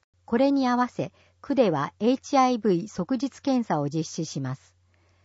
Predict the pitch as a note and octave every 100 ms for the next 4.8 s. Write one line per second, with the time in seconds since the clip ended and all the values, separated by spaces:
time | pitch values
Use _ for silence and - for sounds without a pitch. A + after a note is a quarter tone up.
0 | _ _ - G3 B3 C4+ C4 C4 - -
1 | A#3+ A#3 A3+ G#3+ G#3 - C#4+ C4+ G3 D#3+
2 | D#3 G3+ F3+ E3+ B2+ - _ _ - B3+
3 | C4 B3+ A#3+ A#3 A3 - A#3+ G3+ D#3+ D3
4 | D3+ G3+ G3 F#3 E3 C3+ C#3 -